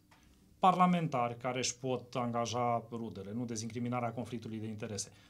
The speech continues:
Avocații care stau și ei la rând. A fost amânată astăzi legea, dar foarte probabil că, uh, și legea care oferă, uh, superimunitatea avocaților va trece. Notare am văzut că și acolo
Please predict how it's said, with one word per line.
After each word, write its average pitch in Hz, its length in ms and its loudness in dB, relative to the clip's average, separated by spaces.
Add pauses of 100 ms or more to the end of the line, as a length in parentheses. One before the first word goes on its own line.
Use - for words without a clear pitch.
Avocații 196 680 4
care 139 200 4
stau 135 260 0
și 139 140 0
ei 131 100 2
la 127 180 2
rând. 135 220 2
A 123 60 4
fost 143 260 0
amânată 165 440 6
astăzi 113 380 -2
legea, 123 340 2
dar 123 140 0
foarte 147 360 4
probabil 135 520 2
că, 127 280 0 (480)
uh, 131 380 -4
și 151 220 0
legea 143 320 2
care 131 200 0
oferă, 131 640 0 (180)
uh, 123 80 -2
superimunitatea 151 800 4
avocaților 139 580 2
va 131 360 2 (240)
trece. 143 320 4
Notare 196 520 4
am 180 120 6
văzut 123 340 0
că 127 160 -4
și 117 140 -2
acolo 143 640 2